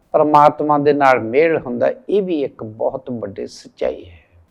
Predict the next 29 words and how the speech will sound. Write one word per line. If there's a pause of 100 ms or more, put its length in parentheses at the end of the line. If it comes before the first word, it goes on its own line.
(100)
ਕਿਉਂਕਿ
ਆਖਰੀ
ਜੂਨ
ਚੁਰਾਸੀ
ਲੱਖ
ਦੀ (420)
ਇਹ
ਮਾਨਸ
ਜਨਮ
ਹੈ। (140)
ਇੱਥੇ
ਇਹਦੇ
ਕੋਲ
ਇੱਕ
ਬੁੱਧੀ, (200)
ਇੱਕ
ਗਿਆਨ (380)
ਇੰਨਾ
ਵੱਡਾ
ਆ
ਜਾਂਦਾ (280)
ਕਿ
ਸਭ
ਕੁਛ
ਨੂੰ
ਇਹ
ਕਾਬੂ
ਕਰ
ਸਕਦਾ,